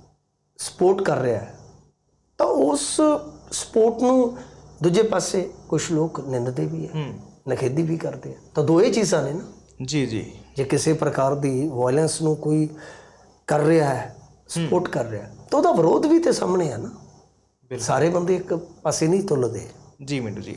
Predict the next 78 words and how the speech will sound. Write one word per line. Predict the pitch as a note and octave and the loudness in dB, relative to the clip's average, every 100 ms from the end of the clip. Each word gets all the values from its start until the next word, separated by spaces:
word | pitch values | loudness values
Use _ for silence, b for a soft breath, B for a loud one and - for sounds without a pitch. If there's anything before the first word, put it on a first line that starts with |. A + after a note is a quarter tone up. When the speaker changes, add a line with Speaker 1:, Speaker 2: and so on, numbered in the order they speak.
| - | -4
Speaker 2:
ਅ, | C3 | -2
ਮਿੱਤਰ | B2+ C3 D3+ | -2 -2 -2
ਵੀ | C#3 | -2
ਕੁਛ | B2+ A#2+ | -2 -4
ਕਹਿ | - B2+ | -2 -2
ਰਹੇ | B2 | -2
ਨੇ, | A#2+ | -2
ਅਜੇ | A2+ A#2 | -4 -6
ਕੁਮਾਰ | A2+ A#2+ A#2 | -6 -4 -4
ਜੀ | A#2 | -4
ਕਹਿ | A#2+ | -2
ਰਹੇ | A#2 | -2
ਨੇ, | A#2+ | -2
ਕਹਿੰਦੇ | A#2+ A#2+ A#2+ | -4 -6 -6
ਕਿ | B2+ | -10
ਕਿਸੇ | A#2+ A#2 B2 | -10 -8 -8
ਨੂੰ | A#2+ | -6
ਮਾਰਨਾ | A#2 G#2 G#2+ A2+ | -2 -2 -2 -4
ਜਿਹੜਾ | A2+ A2+ | -4 -4
ਗਲਤ | A2 A2+ A2+ | -2 -4 -2
ਗੱਲ | B2 A2+ | -4 -4
ਹੁੰਦੀ | A#2 A#2 A#2 | -4 -8 -4
ਹੈ। | A#2+ | -4
ਕੁਛ | A#2+ - B2+ | -4 -8 -10
ਮਿੱਤਰ | B2+ | -10
ਹੋਰ | B2+ B2+ B2+ | -6 -4 -4
ਵੀ | B2+ | -2
ਕਹਿ | A#2+ | -2
ਰਹੇ | B2 | 0
ਸੀ | B2+ | -2
ਕਿ | - C3 | -4 -6
ਕਤਲ | C3 B2+ C3+ | -4 -4 -4
ਨੂੰ | C3 | -4
ਕਿਸੇ | C3 C3 | -6 -6
ਤਰ੍ਹਾਂ | B2+ A#2+ | -6 -6
ਵੀ | A#2+ | -6
ਜਸਟੀਫਾਈ | A#2 A#2 A2+ C3 B2+ B2 | -4 -4 -4 -8 -6 -6
ਨਹੀਂ | C3 | -6
ਕੀਤਾ | A#2 A2+ | -10 -6
ਜਾ | A#2 A#2 | -4 -4
ਸਕਦਾ। | - B2+ B2+ C3+ B B B B | -6 -8 -8 -10 B B B B
ਪਰ | - A3 | -2 0
ਮਿੰਟੂ | F3 F#3 G3 | 0 -2 -2
ਜੀ | |
ਪਤਾ | G3 F3+ E3+ | 0 0 0
ਨਹੀਂ | F3 | 0
ਕਿਉਂ | E3+ D#3 | 0 -2
ਮਾਹੌਲ | D3+ C3+ A2+ | 0 0 0
ਹੀ | C3+ | 0
ਐਸਾ | C3+ - C3+ | -2 -2 -4
ਬਣਿਆ | B2 B2+ | -2 -2
ਹੋਇਆ | C#3+ C3+ C#3 | 0 2 0
ਹੈ। | C#3+ B B B - | -2 B B B -6
ਆਹ | F3+ | -2
ਇੱਕ | F#3+ F#3 | -2 -2
ਖਬਰ | E3 D#3+ E3+ | -2 0 0
ਹੋਰ | D3+ D#3+ D3+ | 2 0 0
ਹਰਿਆਣੇ | D3+ C3 A#2 | 0 0 -2
ਤੋਂ | C#3+ | 0
ਵੀ | C#3 | 2
ਆ | C3 | 2
ਰਹੀ | B2 | 2
ਹੈ, | D3+ | 0
ਮਿੱਤਰ | C#3 A#2+ C#3+ | 0 -2 -4
ਕਾਫੀ | C#3 C3 C#3+ | -2 -4 -4
ਕੁਮੈਂਟ | - C3+ B2+ | -6 -6 -6
ਕਰ | C#3 C3 | -4 -2
ਰਹੇ | C#3 | 0
ਨੇ। | D#3 | 0
ਉੱਥੇ | D#3 D3 D#3 | -2 -4 -6
ਕਹਿੰਦੇ | D3+ D3 | -4 -6
ਇੱਕ | D3 | -8
ਮਾਡਲ | A#2 G#2 A#2+ C#3 | -6 -4 -4 -4
ਸੀ, | D3 C#3 - | -6 -8 -10
ਸ਼ੀਤਲ | - - C3+ C#3+ C#3 A2 | -10 -8 -6 -2 -2 -4
ਨਾਮ | A2+ A2 A2+ | -6 -6 -6
ਸੀ | A2+ C3 | -6 -6
ਉਹਦਾ, | C3 C3 | -4 -6